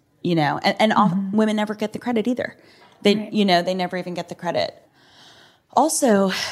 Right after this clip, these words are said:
Speaker 1: in the wake of the end of Broad City, I
Speaker 2: Mm-hmm.
Speaker 1: can't believe how rare our experience is.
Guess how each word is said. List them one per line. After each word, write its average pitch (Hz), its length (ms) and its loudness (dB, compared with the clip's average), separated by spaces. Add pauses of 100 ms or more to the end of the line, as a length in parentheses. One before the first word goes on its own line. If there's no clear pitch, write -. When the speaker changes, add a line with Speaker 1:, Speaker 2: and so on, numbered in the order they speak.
(220)
Speaker 1:
in 214 300 2
the 185 420 2
wake 190 480 -2 (120)
of 185 220 -2
the 185 260 -2
end 180 440 -2
of - 240 -2
Broad 220 280 -2
City, 240 420 -2 (460)
I 196 100 2
Speaker 2:
Mm-hmm. 202 240 2
Speaker 1:
can't 196 340 2
believe 190 400 -2
how 160 640 2 (140)
rare 151 760 -2 (100)
our 92 680 -2 (540)
experience - 540 -4
is. - 360 -8